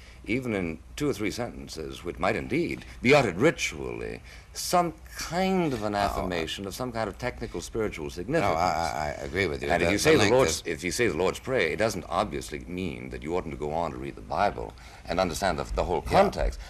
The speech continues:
Speaker 1: but nor does it mean that you shouldn't utter the Lord's Prayer.
Speaker 2: No, I agree with you here.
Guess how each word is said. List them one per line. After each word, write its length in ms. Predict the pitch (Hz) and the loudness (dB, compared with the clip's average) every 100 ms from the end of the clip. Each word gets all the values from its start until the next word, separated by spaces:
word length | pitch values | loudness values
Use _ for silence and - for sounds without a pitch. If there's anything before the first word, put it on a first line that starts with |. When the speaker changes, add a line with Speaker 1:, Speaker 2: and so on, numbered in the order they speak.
| - | -6
Speaker 1:
but 120 | 123 | -2
nor 180 | 123 175 | 6 6
does 120 | 170 87 | 6 2
it 80 | |
mean 300 | 67 62 62 | -4 -8 -8
that 160 | 92 92 | -10 -8
you 100 | 101 | -8
shouldn't 300 | 95 92 78 | -6 -8 -6
utter 260 | 65 80 69 | -4 -4 -4
the 60 | |
Lord's 280 | 64 60 58 - | -6 -6 -8 -10
Prayer. 280 | - 165 73 | -8 -4 -2
Speaker 2:
No, 100 | 85 | 0
I 260 | 76 87 87 | 2 2 2
agree 200 | 78 82 | 0 -2
with 140 | 78 | -2
you 100 | 80 | -2
here. 500 | 76 71 69 80 76 | -2 0 2 2 2